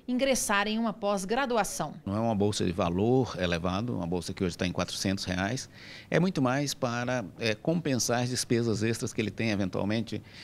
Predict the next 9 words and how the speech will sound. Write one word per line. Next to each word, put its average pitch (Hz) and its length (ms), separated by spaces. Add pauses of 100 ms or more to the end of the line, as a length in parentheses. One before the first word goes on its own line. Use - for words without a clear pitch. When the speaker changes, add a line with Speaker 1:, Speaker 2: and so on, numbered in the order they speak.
(160)
Speaker 2:
com 95 120
transporte, 113 680
pra 90 140
ir, 90 80 (200)
pra 82 140
ir 90 120
até 90 140
o 90 40
laboratório, 104 640